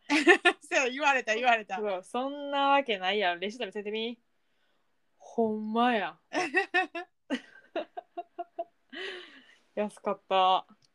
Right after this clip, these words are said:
Speaker 1: あと、それからな、はるかがな、その、お菓子買ってきてくれてんな。インド、インドのお菓子ですか、あれ。
Speaker 2: そう、なんか、前々から食べてみたいなと思ってて、店は知っててんけど、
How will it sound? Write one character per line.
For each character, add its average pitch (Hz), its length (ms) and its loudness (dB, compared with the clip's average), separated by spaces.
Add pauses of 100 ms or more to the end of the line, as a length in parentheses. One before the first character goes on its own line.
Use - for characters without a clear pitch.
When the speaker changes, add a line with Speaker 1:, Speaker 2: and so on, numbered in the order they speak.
Speaker 1:
あ 220 100 -16
と、 240 120 -8
そ 262 140 -6
れ 285 120 -4
か 277 120 -2
ら 269 120 0
な、 285 200 -2
は 370 120 4
る 330 120 -4
か 226 140 0
が 196 140 -4
な、 185 300 -4
そ 226 160 -4
の、 202 340 -4 (960)
お 254 80 -2
菓 494 180 8
子 - 120 -4
買 294 120 6
っ 277 40 4
て 277 80 -10
き - 40 -20
て 277 100 -6
く 262 60 -2
れ 247 80 4
て 202 120 -4
ん 196 60 -10
な。 285 220 0 (140)
イ 254 140 -2
ン 277 60 -2
ド、 269 160 2 (120)
イ 294 120 -2 (160)
ン 320 40 0
ド 240 120 8
の 185 120 -2
お 180 40 -10
菓 196 120 -4
子 - 160 -14
で 165 120 -16
す - 100 -20
か、 - 120 0
あ 185 40 2
れ。 170 180 -2 (760)
Speaker 2:
そ 208 180 0
う、 - 20 -6
な 226 120 0
ん 277 60 -8
か、 180 380 2 (380)
前 330 180 2
々 440 300 -4
か 415 80 0
ら 403 100 -6
食 254 80 -12
べ 254 100 -2
て 311 120 -8
み 370 100 -10
た 330 120 0
い 196 100 -4
な 214 180 -4
と 180 100 -12
思 214 180 -12
っ - 20 -12
て 240 100 -10
て、 185 120 -10
店 269 240 -2
は 180 120 -2
知 - 80 -16
っ - 40 -20
て 208 100 -6
て 175 120 -10
ん 160 60 -20
け 165 100 -14
ど、 180 300 -2